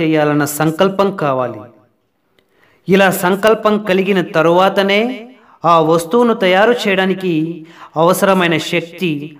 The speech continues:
అంటే వస్తువులు ఒక చోటకు సమకూరుతాయి. ఒక పెన్సిల్ తయారు చేయాలన్న ఆలోచన పుట్టిన తరువాతనే ఈ ప్రకృతిలో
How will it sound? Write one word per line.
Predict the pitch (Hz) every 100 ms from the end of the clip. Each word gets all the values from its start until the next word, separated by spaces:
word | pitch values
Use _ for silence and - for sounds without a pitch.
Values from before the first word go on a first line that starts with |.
| -
అంటే | 156 156 165
వస్తువులు | 143 147 - 196 170 147 127 131 - -
ఒక | 147 160 165 160
చోటకు | 175 190 214 165 139 151 139 147 -
సమకూరుతాయి. | - 160 170 175 208 196 135 113 131 113 _ _ _ _ _ _ _ _ _ - - _ _ -
ఒక | 180 185
పెన్సిల్ | 196 185 202 226 240
తయారు | 240 190 185 190 185 180
చేయాలన్న | 170 156 151 151
ఆలోచన | 143 143 160 190 190 190
పుట్టిన | 160 160 160 190 220
తరువాతనే | - 156 165 190 196 214 214 147 120 147 117 _ _
ఈ | 180 190
ప్రకృతిలో | 190 180 165 196 196 196 175 123 147